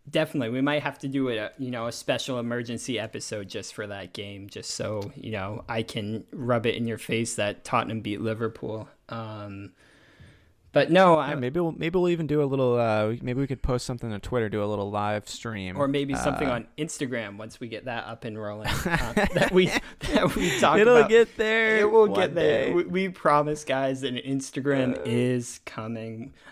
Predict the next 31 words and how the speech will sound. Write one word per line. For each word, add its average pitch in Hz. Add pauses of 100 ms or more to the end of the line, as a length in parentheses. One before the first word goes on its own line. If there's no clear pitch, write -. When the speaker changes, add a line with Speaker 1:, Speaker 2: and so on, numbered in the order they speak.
(120)
Speaker 1:
Um, 104
we 127
just 120 (240)
it's, 123
it's 127
there. 147
Speaker 2:
It's 151
too 214
much. 143
We're 135
not 143
sure 131
if 117
you're 117
ready 107
to, 98 (100)
ready 135
Speaker 1:
No, 107
Speaker 2:
for 123
it, 123
you 135
Speaker 1:
like, 110
Speaker 2:
know? 135
Speaker 1:
it's, -
it's 151
a 151
lot. 117
Speaker 2:
Look, 117
you 143
Speaker 1:
It 147
Speaker 2:
throw, 180